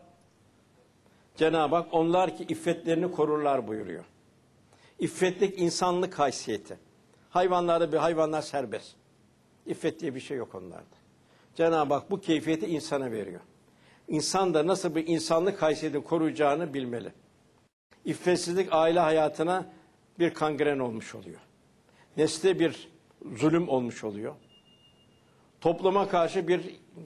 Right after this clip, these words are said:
ihanet oluyor toplumun huzuruna. Velhâsıl Cenab-ı Hak müminin bir normal, bir huzurlu aile hayatı, nikahlı aile hayatının olmasını arzu ediyor. Bilhassa bugün de bu çok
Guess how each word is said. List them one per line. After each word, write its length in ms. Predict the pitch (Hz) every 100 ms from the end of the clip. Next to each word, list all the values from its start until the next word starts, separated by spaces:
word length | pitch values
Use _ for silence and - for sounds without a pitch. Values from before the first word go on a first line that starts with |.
| 151 - 127
ihanet 460 | 151 165 170 165
oluyor 220 | 147 135 135
toplumun 340 | 131 127 120
huzuruna. 540 | 113 110 110 113 143 147 _ - -
Velhâsıl 420 | 185 175 156 139
Cenab-ı 420 | 123 165 160 143 175
Hak 160 | 170
müminin 640 | 160 175 160 160 180 175 - - -
bir 320 | 151 175 - -
normal, 600 | 139 156 165 180 175 147
bir 120 | 151
huzurlu 560 | - 151 139 165 185 156
aile 260 | 151 165
hayatı, 480 | 160 151 139 131 135
nikahlı 360 | 143 156 151 147
aile 240 | 143 143
hayatının 400 | 139 131 - 135
olmasını 380 | 117 110 104 104
arzu 260 | 110 -
ediyor. 220 | 90 - _ _ _ _ _ _ _ -
Bilhassa 520 | 165 160 147 147 139
bugün 320 | 170 156 143 143
de 180 | 175 - - _ -
bu 120 | 160
çok 240 | 175 180